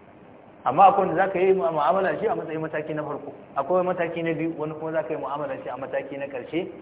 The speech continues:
Saboda me? Saboda irin yadda Allah Ta'ala ya sanya kuka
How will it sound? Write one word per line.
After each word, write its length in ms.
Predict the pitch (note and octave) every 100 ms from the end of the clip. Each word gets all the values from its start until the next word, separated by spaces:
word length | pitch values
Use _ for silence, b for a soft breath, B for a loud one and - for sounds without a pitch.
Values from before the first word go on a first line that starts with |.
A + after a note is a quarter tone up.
| - -
Saboda 300 | C#3 C#3 B2+ B2
me? 140 | G#2+ - - -
Saboda 480 | D3 C#3+ B2+ A#2 G#2+ - - - - - - - -
irin 280 | D3 C#3+ C3+
yadda 300 | C#3+ C#3 A#2
Allah 200 | C#3 C3 C3
Ta'ala 320 | B2+ C3 C3
ya 80 | B2+
sanya 280 | C#3 B2+ B2+ -
kuka 340 | C3+ C3+ G#2